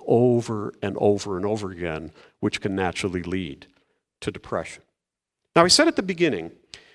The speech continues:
we need wisdom to deal with this. Not more information. I've given you a bunch of information in the last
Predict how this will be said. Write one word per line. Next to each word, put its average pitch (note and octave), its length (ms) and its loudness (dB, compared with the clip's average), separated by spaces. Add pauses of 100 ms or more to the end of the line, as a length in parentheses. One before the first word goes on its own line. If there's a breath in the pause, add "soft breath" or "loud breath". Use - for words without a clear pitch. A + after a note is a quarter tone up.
(320 loud breath)
we F3+ 120 4
need F3 180 2
wisdom C3+ 640 4
to - 100 -4
deal G2+ 220 0
with F2 160 -4
this. - 320 -12
Not B3 160 4
more A#3+ 200 4
information. D3 580 -2
I've B2+ 120 0
given D3 220 4
you C#3 100 4
a - 20 2
bunch C3 240 2
of B2 80 -2
information A#2 600 0
in G#2 80 0
the G2+ 80 -2
last G#2 340 0